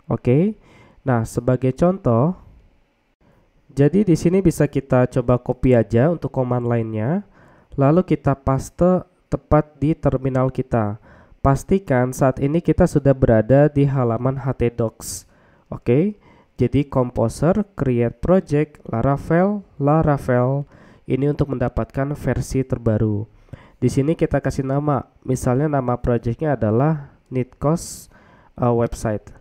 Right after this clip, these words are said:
seperti ini. Lalu kita enter, dan dia akan memulai sebuah pembuatan project baru tanpa kita harus download manual,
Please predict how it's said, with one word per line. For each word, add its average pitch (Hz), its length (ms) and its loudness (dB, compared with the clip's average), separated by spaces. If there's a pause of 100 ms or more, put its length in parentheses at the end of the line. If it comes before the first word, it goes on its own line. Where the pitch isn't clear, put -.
(140)
seperti - 480 -4
ini. 107 140 -6 (100)
Lalu 131 300 2
kita - 180 0
enter, 123 560 -2 (800)
dan 135 300 2
dia 170 280 4
akan 185 280 -2
memulai 143 800 0
sebuah 127 1040 -2
pembuatan 127 560 0
project 127 480 0
baru 143 480 4 (360)
tanpa 175 320 0
kita 180 240 -2
harus 165 480 -2
download 135 480 -2
manual, 165 720 0